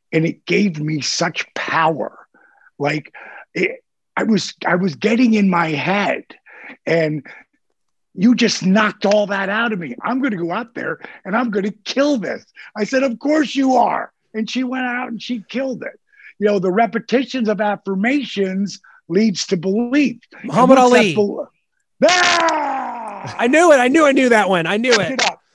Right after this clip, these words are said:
Speaker 1: You looked it
Speaker 2: No,
Speaker 1: up.
Speaker 2: I, no. Hands free, D D P.
Speaker 1: No, no, no. Here's what I would have said. Here's what I would have said. Uh, and I'll say it for everyone who's listening. The repetitions of affirmations leads to belief.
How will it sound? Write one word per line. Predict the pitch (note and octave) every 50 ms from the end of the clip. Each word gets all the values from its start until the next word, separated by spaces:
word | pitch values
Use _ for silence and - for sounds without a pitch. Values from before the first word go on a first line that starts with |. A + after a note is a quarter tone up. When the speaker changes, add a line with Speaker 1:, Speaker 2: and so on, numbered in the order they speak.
| _ _ _
Speaker 1:
You | F3+ G#3+ A#3
looked | B3 C4 B3+ B3+ -
it | B3+ A#3+
Speaker 2:
No, | - D4+ D4+ D4
Speaker 1:
up. | C#4+ C#4+ -
Speaker 2:
I, | C4+
no. | B3+ C#4 C#4+ D4+ E4+ D4+ A#3+ B3 - - _ _ _ _ _ _ _ _ _ _ _ _ _ _ _ D#3+
Hands | C#3+ A#3 E4 E4 D4 A#3
free, | - - F#4 F#4+ F#4+ F#4+ D4
D | G3+ B3+ C4+
D | B3 B3+ G#3+
P. | - C4+ C#4 C#4+ D4 D4+ C#4 - _ _ _ _ _ _ _ _ _ - F3+
Speaker 1:
No, | G3 G#3
no, | G3+ G#3 G#3 G#3
no. | G3 A3+ A3+ A3 G3
Here's | F#3 A#3+ C#4 A#3 C#4
what | C4
I | B3 A#3+
would | A#3+ A#3+
have | A3+ -
said. | - - A#3+ A3 D#3+ - - _ _ _ _
Here's | - G3 A#3 G3
what | A#3+ A#3+
I | A#3 A3+
would | A#3 A3+
have | A3+ F3
said. | - A3 A3 F3 B2+ - _ _ _ _ _ _ _ _ _ _ _ _ _ _ _ _ _ _ - D3+
Uh, | E3 E3+ D#3+ D3 D3 _ _ -
and | D3 D3+
I'll | D#3 D#3
say | - - A3+ A3
it | G#3+ G#3+
for | A3
everyone | G#3 G#3 G#3 G3 F3+
who's | D3 B2
listening. | F3 F#3 D#3+ - C#3+ A#2 G#2 - _ _ _ _ _ -
The | D3
repetitions | E3 F#3 F3+ F#3 E3 - B3 D4 B3+ B3+ C4 G3+
of | G#3+ G3
affirmations | G#3+ G#3 G3 F3+ F3+ F#3 A3+ B3 A3 - F#3 D#3 C3+
leads | F3+ G3 F#3 C#3
to | E3+
belief. | D#3+ E3 F#3+ A3 G#3+ G3 -